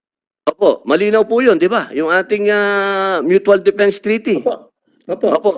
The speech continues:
Speaker 1: hi-, hindi dapat tayo nagpo-provoke.
Speaker 2: Opo. At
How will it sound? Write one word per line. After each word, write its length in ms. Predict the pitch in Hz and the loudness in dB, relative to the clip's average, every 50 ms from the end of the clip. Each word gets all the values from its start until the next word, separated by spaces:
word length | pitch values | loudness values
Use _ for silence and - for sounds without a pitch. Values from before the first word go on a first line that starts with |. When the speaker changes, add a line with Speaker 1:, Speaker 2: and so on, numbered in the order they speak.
| - _ | -2 _
Speaker 1:
hi-, 320 | - 139 165 143 160 180 190 | 2 2 2 4 4 2 2
hindi 160 | 180 208 202 | 2 2 2
dapat 400 | 202 196 196 196 - 196 196 - | 2 0 0 0 -2 -4 -2 0
tayo 400 | 190 190 196 196 190 190 185 185 | 2 4 6 6 6 6 4 2
nagpo-provoke. 800 | 185 185 - 190 180 180 - 214 208 220 240 190 - - - _ _ _ _ _ _ _ _ _ _ - - | 0 0 2 2 2 2 2 0 2 2 0 0 0 -4 -14 _ _ _ _ _ _ _ _ _ _ -8 -8
Speaker 2:
Opo. 160 | - - 277 - - - _ _ _ _ _ _ _ _ _ _ - - | -4 -4 -4 -6 -6 -12 _ _ _ _ _ _ _ _ _ _ -8 -4
At 80 | 117 | 0